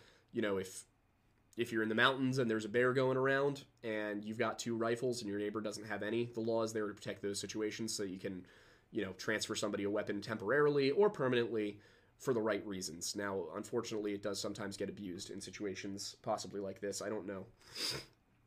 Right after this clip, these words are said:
Uh, Noah asked if I've ever been in the Harrisburg area. Yes, I, uh, I went to Penn State University, um, drove through Harrisburg every single time I went up and back. Uh, I've spent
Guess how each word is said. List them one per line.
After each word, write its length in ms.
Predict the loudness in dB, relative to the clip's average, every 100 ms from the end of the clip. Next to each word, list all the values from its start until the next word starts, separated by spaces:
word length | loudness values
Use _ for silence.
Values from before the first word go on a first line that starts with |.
| _ _ _ _ _ _ -4 2
Uh, 220 | 4 4
Noah 300 | 6 6 6
asked 200 | 4 2
if 60 |
I've 100 | 4
ever 120 | 6 6
been 100 | 4
in 60 |
the 60 | 2
Harrisburg 440 | 2 0 0 0
area. 300 | 0 -2 -2 2
Yes, 440 | 2 2 0 -2 -2
I, 180 | 0
uh, 320 | 0 -2 -2 -2
I 40 |
went 120 | -4
to 60 | -2
Penn 100 | -4
State 200 | -2 -2
University, 600 | -2 0 0 2 0 -2 -10 -20 -20 -20 _ -6
um, 280 | -4 -2
drove 220 | 0 0 0
through 120 | 0
Harrisburg 560 | 0 -2 -2 -2 -4 -8 -16 -20 _ _ _ 0
every 280 | 2 2 0
single 220 | -2 -2
time 240 | -2 -2
I 40 | -2
went 200 | -4 -4
up 140 | -8
and 100 | -8
back. 280 | -8 -10 -14 -20 -18 -10
Uh, 480 | -8 -6 -4 -4 -6
I've 140 | -8
spent 300 | -4 -4